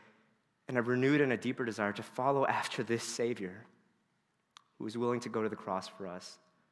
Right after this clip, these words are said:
who is obedient to the point of death, even death on a cross, so that at the name of Jesus, every knee would bow. And friends, that we'd be reminded here today, as the prophet Isaiah says,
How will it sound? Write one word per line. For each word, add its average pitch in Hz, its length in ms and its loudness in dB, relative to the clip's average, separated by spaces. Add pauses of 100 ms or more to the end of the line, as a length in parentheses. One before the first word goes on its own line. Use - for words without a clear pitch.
(220)
who 131 100 -2
is 123 80 -2
obedient 123 520 2
to - 60 -14
the 113 80 -4
point 104 240 -4
of 95 80 -8
death, 98 240 -2
even 101 220 -6
death 95 240 -6
on 92 80 -8
a 92 80 -8
cross, 90 460 -12 (580)
so - 100 -20
that 107 180 2
at 117 180 0
the 127 80 -4
name 120 240 0
of 107 100 -4
Jesus, 101 460 -8
every 110 280 -6
knee 101 200 -6
would 98 160 -6
bow. 87 340 -8 (460)
And 117 100 -14
friends, 117 180 -2
that 120 120 4
we'd 120 160 0
be 120 100 0
reminded 110 420 0
here 107 140 -2
today, 98 300 -6
as 92 140 -4
the 98 60 -10
prophet 101 340 -4
Isaiah 90 340 -6
says, 87 400 -12